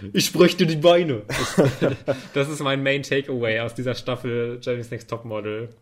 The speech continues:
Speaker 1: Ähm, ja.
Speaker 2: Never piss off
Speaker 1: Liliana,
Speaker 2: Liliana.
Speaker 1: sehr sympathisch.
Speaker 2: „She's gonna break your legs“, genau.
Speaker 1: <laughs>
Speaker 2: Ach ja.
Speaker 1: Das ist sowas Böses zu sagen eigentlich, ne? Also ich find das halt, also jede Beleidigung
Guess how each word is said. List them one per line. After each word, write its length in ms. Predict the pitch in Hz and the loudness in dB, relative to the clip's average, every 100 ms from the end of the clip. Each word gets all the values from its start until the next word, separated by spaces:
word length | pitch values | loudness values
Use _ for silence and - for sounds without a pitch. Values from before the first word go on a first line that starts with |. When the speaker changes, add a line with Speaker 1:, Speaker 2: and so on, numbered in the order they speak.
| - | -12
Speaker 1:
Ähm, 800 | 110 107 107 107 107 107 113 113 - - | -8 -6 -8 -10 -14 -16 -16 -16 -20 -12
ja. 300 | 120 107 107 113 | -8 -8 -10 -10
Speaker 2:
Never 240 | 120 127 | -4 -2
piss 220 | 123 123 120 | -2 -4 -2
off 60 | |
Speaker 1:
Liliana, 240 | 117 120 123 | 0 0 2
Speaker 2:
Liliana. 260 | 110 120 | 0 0
Speaker 1:
sehr 120 | 123 123 | 0 0
sympathisch. 540 | 120 - 104 - 92 | -2 -4 -6 -6 -8
Speaker 2:
„She's 120 | 117 - | -8 -6
gonna 140 | 117 | -6
break 320 | 110 101 107 | -6 -8 -8
your 140 | 123 120 | -8 -6
legs“, 440 | 98 90 95 - | -6 -8 -12 -14
genau. 460 | 113 98 95 104 113 - - - - | -12 -10 -12 -12 -14 -16 -20 -20 -18
Speaker 1:
<laughs> 580 | - 302 - - - - | -12 -10 -12 -16 -18 -8
Speaker 2:
Ach 300 | 143 127 104 | -2 -2 -4
ja. 140 | 95 87 98 101 _ _ 208 123 | -10 -10 -10 -12 _ _ -16 -12
Speaker 1:
Das 140 | 127 | -10
ist 140 | 127 | -8
sowas 360 | 160 160 165 - | -4 0 -2 -2
Böses 540 | 147 143 156 165 - | -4 -2 -2 -6 -10
zu 60 | - | -10
sagen 400 | 117 117 120 117 | -6 -4 -4 -4
eigentlich, 480 | 95 101 107 101 - | -6 -6 -8 -12 -12
ne? 280 | 107 117 139 - | -10 -10 -10 -10
Also 280 | 123 139 | -8 -8
ich 180 | 139 139 | -10 -10
find 180 | - 151 | -6 -6
das 140 | 143 - | -6 -4
halt, 280 | 131 131 - - _ _ _ _ _ - | -4 -4 -10 -20 _ _ _ _ _ -8
also 540 | 120 117 127 139 - - - _ - - - | -6 -2 -4 -4 -10 -20 -20 _ -20 -20 -16
jede 320 | 127 123 185 160 | -4 0 0 0
Beleidigung 840 | 135 123 143 151 113 104 98 | -2 0 2 0 -4 -6 -8